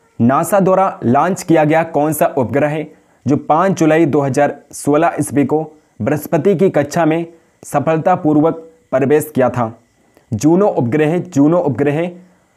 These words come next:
जो बृहस्पति की कक्षा में सफलतापूर्वक प्रवेश किया था पाँच जुलाई दो हज़ार सोलह को। नेक्स्ट क्वेश्चन, हैदराबाद किस पठार पर स्थित है? हैदराबाद छोटा नागपुर पठार पर स्थित है दोस्तों,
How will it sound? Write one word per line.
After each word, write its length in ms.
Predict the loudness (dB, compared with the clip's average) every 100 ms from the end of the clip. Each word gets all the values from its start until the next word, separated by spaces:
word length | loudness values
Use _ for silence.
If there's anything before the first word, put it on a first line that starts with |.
| -6
जो 80 | -2
बृहस्पति 560 | 0 -2 -2 -2 0 2
की 140 | 2
कक्षा 340 | 0 0 0 0
में 140 | 0
सफलतापूर्वक 920 | -2 -2 -2 0 0 0 2 0 -2 -12 _
प्रवेश 380 | -2 2 0 0
किया 180 | -2 0
था 140 | 0
पाँच 500 | -2 -2 0 0 0
जुलाई 280 | 0 2 2
दो 200 | 0 -2
हज़ार 360 | -2 2 0 0
सोलह 340 | 0 0 0
को। 200 | 0 -4 -4 _ _ _ _ _ _ _ _ _ _ _ _ -4
नेक्स्ट 260 | -2 -2 -4
क्वेश्चन, 340 | -4 0 0 -2 -8 _ _ _ _
हैदराबाद 640 | -4 0 2 2 2 0 0
किस 180 | -2 -2
पठार 420 | -6 -2 0 0
पर 260 | -2 -4 -2
स्थित 240 | 0 -2
है? 180 | -4 -8 _ _ _ _ _ _ -4
हैदराबाद 680 | 0 2 2 0 -2 -6 -18 _ _ _ _ -8
छोटा 360 | -4 0 0
नागपुर 360 | 0 -2 -2 -2
पठार 380 | 0 0 0 0
पर 260 | -2 -2
स्थित 240 | -2 0 2
है 60 |
दोस्तों, 400 | 2 0 0 -2